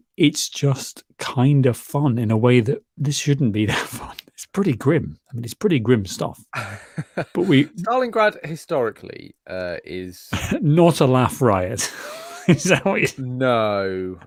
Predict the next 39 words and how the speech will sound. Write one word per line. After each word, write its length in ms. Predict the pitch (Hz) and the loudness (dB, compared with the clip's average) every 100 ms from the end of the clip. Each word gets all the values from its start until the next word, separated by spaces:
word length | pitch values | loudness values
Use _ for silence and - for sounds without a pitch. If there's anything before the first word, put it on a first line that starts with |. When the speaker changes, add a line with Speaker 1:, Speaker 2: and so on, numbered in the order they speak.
| - | -16
Speaker 2:
no. 680 | 107 101 98 95 95 92 90 - | -10 -6 -4 -4 -4 -6 -10 -10
Um, 680 | 98 95 95 95 95 92 - _ | -6 -4 -4 -4 -6 -10 -16 _
and 120 | 127 151 | -4 -2
it's 80 | 123 | 0
Speaker 1:
As 160 | 151 127 | 2 4
Speaker 2:
fascinating. 200 | 117 127 | 6 6
Speaker 1:
wars 140 | 123 | 6
Speaker 2:
It 80 | 110 | 2
Speaker 1:
go, 140 | 101 101 | 0 2
Speaker 2:
really, 240 | 175 160 | 2 2
Speaker 1:
as 80 | 143 | 2
Speaker 2:
really 140 | 143 | 4
is 60 | 143 | 2
Speaker 1:
battles 140 | 139 | 2
go. 140 | 123 117 | 0 -4
Speaker 2:
fascinating. 500 | 135 98 78 82 87 _ _ _ - | -4 -10 -8 -10 -16 _ _ _ -4
But 140 | 127 - | -4 0
in 120 | 156 | 0
a 80 | 170 | 0
war, 500 | 165 180 180 175 160 _ _ _ _ - | 2 4 4 4 2 _ _ _ _ -4
like, 420 | 127 123 127 - _ | 0 2 0 -8 _
in 100 | 147 | -4
a 80 | 165 | -4
war 280 | 156 151 131 | 0 2 0
full 720 | - - 131 127 120 104 - - | -2 -6 0 0 0 -4 -8 -8
of, 380 | 98 95 92 - _ _ _ _ _ _ | -6 -6 -8 -16 _ _ _ _ _ _
like, 280 | 98 98 - | -6 -6 -6
some 240 | - 117 110 | -10 -8 -8
of 140 | 90 | -6
the 100 | 98 | -8
bloodiest 680 | 98 98 95 92 - - _ - | -6 -6 -4 -6 -8 -16 _ -6
and 440 | 95 90 92 92 - 87 | -4 -6 -10 -14 -12 -6
most 300 | 104 101 - | -4 -4 -6
ha-, 160 | - - | -16 -12
the 80 | 95 | -8
hardest 400 | - 101 92 - | -2 0 -2 -4
fighting, 420 | 98 92 - 90 | -2 -2 -4 -10
really, 380 | 90 90 82 85 _ _ _ _ - | -6 -6 -6 -10 _ _ _ _ -6
and, 440 | 95 95 92 90 | -4 -4 -6 -10